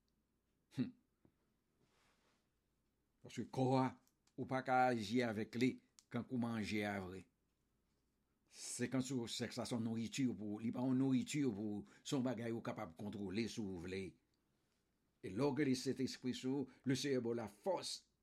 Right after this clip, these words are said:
e le kouraj pou kontwole feblès sa yo.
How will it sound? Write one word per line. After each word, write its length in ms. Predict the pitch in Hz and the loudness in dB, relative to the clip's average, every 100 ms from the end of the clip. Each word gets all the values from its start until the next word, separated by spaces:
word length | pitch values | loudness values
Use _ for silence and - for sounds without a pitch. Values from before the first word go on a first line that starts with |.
| _ | _
e 80 | 139 | 4
le 80 | 131 | 4
kouraj 640 | 131 110 98 90 92 - - - _ _ _ _ _ _ _ _ _ _ | 4 0 0 -4 -8 -12 -16 -20 _ _ _ _ _ _ _ _ _ _
pou 160 | 120 | -8
kontwole 400 | 113 113 117 110 107 | -6 -4 0 0 2
feblès 400 | 123 95 98 - | 2 2 -2 -4
sa 140 | 107 87 | -6 -8
yo. 140 | 90 | -10